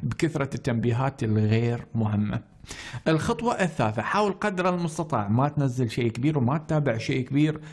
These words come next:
ببيانات الهاتف، بالباقة اللي عندك، لأنك راح تستغل تقنية الجيل الخامس والرابع، وهذه التقنيتين تستهلك بيانات كبيرة.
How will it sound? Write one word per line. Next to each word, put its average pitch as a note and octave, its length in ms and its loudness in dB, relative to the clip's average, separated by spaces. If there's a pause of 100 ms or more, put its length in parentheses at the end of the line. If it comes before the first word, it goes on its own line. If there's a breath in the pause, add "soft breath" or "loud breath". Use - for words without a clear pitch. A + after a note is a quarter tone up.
(100)
ببيانات A#2 760 0
الهاتف، A2 460 -2
بالباقة A#2 500 -2 (100)
اللي A2 200 2
عندك، G2 420 -4 (200 loud breath)
لأنك D#3 360 0
راح D3+ 200 0
تستغل C#3+ 720 -2
تقنية C3+ 380 -2
الجيل B2 380 0
الخامس E3+ 500 -2
والرابع، B2+ 760 0
وهذه C3 260 2
التقنيتين D#3 720 0 (220 loud breath)
تستهلك C3+ 460 -4
بيانات G#2+ 500 0
كبيرة. - 500 -8